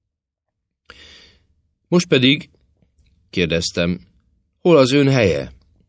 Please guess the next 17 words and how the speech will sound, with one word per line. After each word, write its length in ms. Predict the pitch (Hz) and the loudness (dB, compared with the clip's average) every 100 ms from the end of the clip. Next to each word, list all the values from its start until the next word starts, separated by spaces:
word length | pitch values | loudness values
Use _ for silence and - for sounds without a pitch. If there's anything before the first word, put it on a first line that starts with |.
| _ _ _ _ _ _ _ _ _ _ _ _ _ _ _ _ - | _ _ _ _ _ _ _ _ _ _ _ _ _ _ _ _ -2
„Foglalja 440 | 123 117 110 113 | 2 4 4 4
el, 240 | 98 80 | 2 0
csak 200 | - 156 | -2 -2
arra 200 | 165 131 | 2 2
kérem, 360 | 117 131 123 123 | 2 2 2 2
lehetőleg 420 | 123 107 104 107 | 2 0 0 -2
siessen, 520 | 98 120 98 98 117 | -2 0 0 0 -2
mert 200 | 107 104 | -2 -2
ha 80 | 110 | -4
kezdődik 540 | 107 143 110 101 95 85 | -2 -2 -2 -2 -2 -4
a 80 | |
tolakodás, 680 | 82 104 101 101 120 123 139 | -4 -2 -2 -2 -2 -2 -2
akkor 280 | 147 - 151 | -6 -6 -4
már 160 | 139 | -2
nem 160 | 127 87 | -2 -2
juthat 400 | 78 - 71 64 | -4 -8 -10 -8
be.” 200 | 65 64 | -10 -10